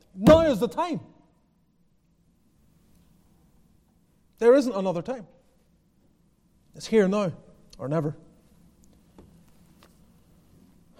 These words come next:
It's also a place of suffering great pain. Look at verse twenty-four. When the rich man, we'll read from verse twenty-three.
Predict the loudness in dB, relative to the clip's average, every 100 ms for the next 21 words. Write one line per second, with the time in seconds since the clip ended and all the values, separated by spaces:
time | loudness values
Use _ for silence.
0 | -20 -20 -20 _ _ 0 0 0 -2 0
1 | 0 0 -4 -14 -20 _ _ _ _ _
2 | _ _ _ -20 -20 -16 -6 -4 -2 -4
3 | -2 -2 -2 -4 -6 -6 -10 -20 _ -8
4 | -6 -4 -6 -6 -10 -8 -8 -8 -10 _
5 | _ _ _ _ -20 -20 _ -20 -20 _
6 | _ _ _ _ -6 -2 0 0 0 2
7 | 0 -4 -8 -20 -20 _ _ -20 _ -20
8 | _ _ _ _ -18 -8 -2 -2 -2 -2
9 | -2 -2 -6 -4 -6 -6